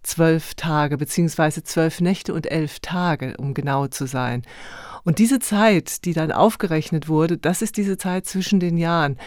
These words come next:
Oder wir haben noch das andere Phänomen, wir haben den alten julianischen Kalender und dann irgendwann wurde ja der gregorianische Kalender eingeführt. Und auch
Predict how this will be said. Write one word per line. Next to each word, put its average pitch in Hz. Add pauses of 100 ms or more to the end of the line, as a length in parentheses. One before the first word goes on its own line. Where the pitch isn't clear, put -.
(340)
Oder 214
wir 214
haben 202
noch 180
das 165
andere 208
Phänomen, 160
wir 160
haben 160
den 160
alten 160
julianischen 156
Kalender 151
und 175
dann 180
irgendwann 180
wurde 175
ja 165
der 165
gregorianische 165
Kalender 135
eingeführt. 139
Und 165
auch 147